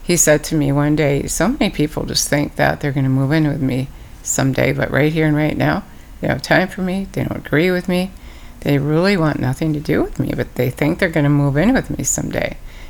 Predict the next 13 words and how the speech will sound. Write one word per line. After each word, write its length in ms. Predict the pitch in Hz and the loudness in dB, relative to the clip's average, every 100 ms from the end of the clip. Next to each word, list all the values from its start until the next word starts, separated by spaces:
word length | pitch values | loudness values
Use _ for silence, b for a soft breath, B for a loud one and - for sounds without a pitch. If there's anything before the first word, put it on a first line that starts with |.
| - | -4
So 200 | - 151 | 0 2
what 140 | 143 | 2
he's 220 | 139 139 | 0 0
saying 440 | - 160 220 269 143 | 2 4 4 4 2
is 200 | 135 - | 0 -2
we're 140 | - | -4
deceived. 640 | - - - 160 160 - - B B B B - | -4 -2 0 0 0 -6 -16 B B B B -2
You 80 | |
have 280 | 143 147 160 | 2 2 2
to 100 | 180 | 0
have 200 | 170 156 | 2 2
a 100 | 143 | 0
relationship 920 | 151 135 143 151 - - - - - | -2 -2 0 -2 -2 -6 -4 -2 -2